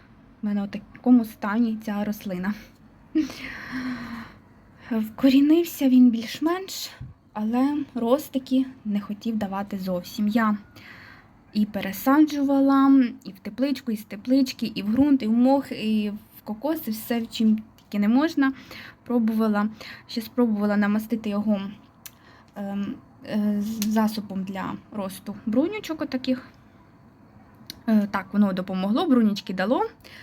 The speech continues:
навіть, е, багатенько дало,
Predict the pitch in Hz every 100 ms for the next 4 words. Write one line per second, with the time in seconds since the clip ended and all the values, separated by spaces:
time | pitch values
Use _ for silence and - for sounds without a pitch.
0 | - - - 220 202 202 - - - -
1 | - - - - 202 185 180 - - -
2 | - - 220 190 196 240 311 320 254 302
3 | 311